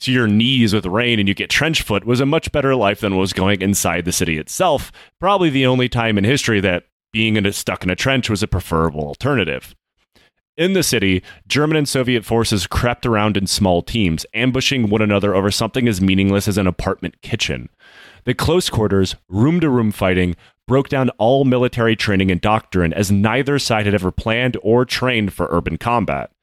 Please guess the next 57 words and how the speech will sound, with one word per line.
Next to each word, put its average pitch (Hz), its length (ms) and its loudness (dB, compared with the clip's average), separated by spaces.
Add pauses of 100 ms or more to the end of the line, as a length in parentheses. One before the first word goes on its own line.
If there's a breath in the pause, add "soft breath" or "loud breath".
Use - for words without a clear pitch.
(140)
Soldiers 156 400 0
struggled 127 440 0
to 123 100 -2
the 101 100 -2
death 113 300 0
down 92 160 0
hallways 92 580 0
and 90 60 0
over 90 160 -2
bedrooms, 95 560 -2
and 76 180 -4
hour-long 113 580 2
fights 117 360 -2
would 95 100 0
occur 101 400 0 (280 loud breath)
that - 40 0
would 104 120 0
split - 320 -2
the 143 80 -6
control 104 400 0
of 92 80 0
a 95 40 -2
single 76 340 -2
house. 85 520 -4 (400 loud breath)
In 107 140 -2
one 160 180 2
case, 101 420 0
while 98 160 0
fighting 110 360 0
over 101 200 2
a 95 60 2
brick 101 340 -4
warehouse 90 480 0
for 85 140 -4
days, 92 500 0 (280 loud breath)
the 113 80 -2
first 147 320 -2
floor 135 240 0
was 135 140 0
controlled 107 320 -2
by 90 120 0
the 87 80 -4
Soviets, 101 640 0 (200 loud breath)
the 104 100 -2
Germans 120 500 0
controlled 101 460 0
the 87 80 -2
next 107 340 -2
floor, 87 420 2
and 123 100 2
the 127 60 2
Soviets 120 400 -2
controlled 95 360 -2
the 71 40 -12
floor 71 320 -2
over 73 160 -6
that, 90 400 -4